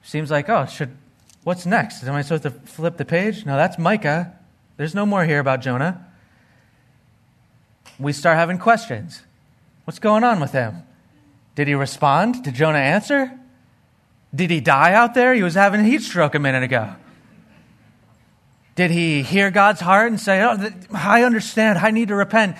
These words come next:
Did he go back into Nineveh and start telling them about who this God that just gave him the incredible forgiveness? What happened?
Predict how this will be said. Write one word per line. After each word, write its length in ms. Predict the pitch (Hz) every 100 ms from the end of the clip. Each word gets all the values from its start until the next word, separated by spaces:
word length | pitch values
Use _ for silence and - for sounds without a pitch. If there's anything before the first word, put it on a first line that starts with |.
| -
Did 100 | 170
he 60 | 165
go 160 | 185
back 320 | 151 160 202 196
into 160 | 185
Nineveh 640 | 160 175 196 190 196 202 170
and 160 | 139 - - -
start 300 | - 202 175
telling 320 | 175 180 190
them 160 | 185 185
about 320 | 165 156 123
who 200 | 185 185
this 200 | 180 127
God 320 | 147 156 175
that 140 | 165
just 180 | 160 135
gave 200 | 147 156
him 200 | 165 170
the 280 | 160 139 143 - - -
incredible 420 | 151 170 170 170
forgiveness? 520 | 160 147 170 190 196 - _
What 200 | 139 185
happened? 580 | 285 302 139 123 104